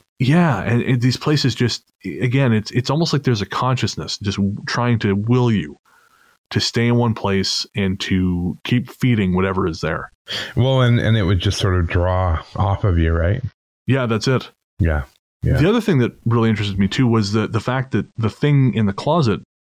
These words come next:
Speaker 1: came to her in a dream, but it really doesn't sound like a dream.
Speaker 2: Mm-hmm.
Speaker 1: You know, it sounds like one of those, <sighs> again, you assume it's a dream because of what's happening, but
Speaker 2: Right.
Speaker 1: maybe it's not.
Speaker 2: Right.
Speaker 1: You know, there was a, a, a gal I spoke to in Revelstoke, and she had,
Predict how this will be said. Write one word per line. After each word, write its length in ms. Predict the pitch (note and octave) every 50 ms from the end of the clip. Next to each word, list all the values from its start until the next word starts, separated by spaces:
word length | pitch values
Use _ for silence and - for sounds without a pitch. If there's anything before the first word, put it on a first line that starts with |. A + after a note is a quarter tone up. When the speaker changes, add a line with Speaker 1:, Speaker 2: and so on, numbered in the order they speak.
| _ _ _ _ _ _ _ _ _ _ -
Speaker 1:
came 240 | - - G3 A3 G#3+
to 100 | G3 E3+
her 120 | E3+ E3
in 60 | C#3+
a 60 | B2
dream, 500 | A2+ G#2 - G#2 F#2+ G#2+ C3 D#3+ E3 C3
but 120 | G#2+ A2+ G#2+
it 80 | - -
really 240 | A2 B2+ E3 G3+ E3+
doesn't 280 | D#3+ E3+ D#3 D#3 D#3
sound 340 | - - - G2 G#2 A#2 B2
like 160 | D3+ D3 -
a 20 | C3+
dream. 300 | B2 C3 D3+ F3+ F3+ - _ _ - -
Speaker 2:
Mm-hmm. 320 | A#2+ G#2+ F2+ G#2+ G2+ G2 G2 - - _ _ _ _ _ _ -
Speaker 1:
You 80 | C3+ C3
know, 60 | C3
it 80 | A#2+
sounds 220 | - - D#3 D#3 C#3+
like 100 | D3 A#2
one 140 | C3 C3+ C3+
of 80 | B2+
those, 500 | B2+ B2+ A#2+ A#2+ A2 G2 F#2 - - - - - -
<sighs> 380 | - - - - - - - C3+
again, 520 | C3+ B2+ C#3+ D#3 D3 B2 A2 G2 D2+ - - _ - - - _ _ _ -
you 260 | - D#3 C3+ D3+ D#3
assume 280 | C#3+ - - G3 G3 F#3+
it's 100 | F#3 -
a 60 | F3+
dream 260 | C3 B2+ C#3 D3+ D#3
because 300 | C#3+ C3 - - A#2 G2+
of 40 | G2+
what's 160 | G2 G2+ G2 -
happening, 440 | A2+ A2 B2 C3 D3 E3+ F#3+ F3+ - - _ _ _ _ -
but 120 | G2 F#2+
Speaker 2:
Right. 100 | F2+ E2+
Speaker 1:
maybe 240 | F#2+ A2 A#2 A#2 A2
it's 180 | G2+ - - -
not. 280 | G2+ G2+ A#2 F#3 - - - _ _ _ _ - _ -
Speaker 2:
Right. 320 | F2+ F2 F2 F2 - B2+ - - - _ _ _ _ _ _ -
Speaker 1:
You 80 | A2+
know, 220 | A#2 A#2 B2+ A2+ B2
there 160 | B2+ C#3 C#3
was 160 | C3 B2 A2+
a, 60 | B2+ B2+
a, 260 | A#2+ A#2 E2+ G#2+ B2 - - A#2
a 40 | A#2
gal 240 | A2+ B2+ B2+ C3+ C3
I 40 | A#2+
spoke 280 | - - - A#2+ G#2+ -
to 100 | A#2+ G#2
in 60 | F#2
Revelstoke, 520 | F#2 F#2+ A2 B2 - - A2 F2+ E2 - -
and 240 | - G#2+ G#2+ G2+ G2+
she 200 | - - C#3 C#3
had, 440 | A#2+ C3+ B2 A2 G#2 G2 F#2 F#2+